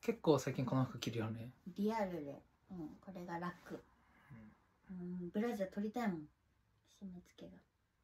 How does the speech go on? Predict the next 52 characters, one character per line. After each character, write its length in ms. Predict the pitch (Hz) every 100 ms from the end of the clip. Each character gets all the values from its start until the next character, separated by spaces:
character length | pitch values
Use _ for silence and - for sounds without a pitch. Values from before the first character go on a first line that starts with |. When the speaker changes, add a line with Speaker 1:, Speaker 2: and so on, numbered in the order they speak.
| _
Speaker 1:
い 60 | -
や、 120 | 143 -
あ 80 | -
の、 200 | 120 117 120
陣 300 | 135 143 127
痛 180 | -
は 220 | 143 139 135
も 320 | 131 120 113
う 20 |
ね、 340 | 123 113 113 - - _ _ _ _ - - - _ _ _ _ _ -
何 340 | 127 110 110 123
時 80 |
だ 80 | 123
っ 60 | 113 -
け？ 160 | -
三 260 | - 123 120
十 100 | 123
分、 120 | -
三 260 | - 131 135
十 140 | 139
分、 420 | 135 143 127 120 -
四 200 | 127 143
十 80 |
分 180 | 151 -
ぐ 40 | 139
ら 60 |
い 20 | 107
来 60 |
て 80 | -
な 80 | 113
い？ 20 | - _ _ _ - _ _
五 160 | - 120
十 120 | 127
分 220 | - 151
ぐ 40 | 127
ら 40 |
い 20 |
か 80 | -
な。 80 | - - _ -
Speaker 2:
来 20 |
て 60 | 214
な 140 | 208
い、 60 | 190
来 120 | -
て 60 | 208
な 60 | 196 196
い。 40 | 185 _ _ _ _ _ _ _
多 140 | - 233
分 120 | 202
あ 140 | 165
れ 100 | 180
や。 80 | 196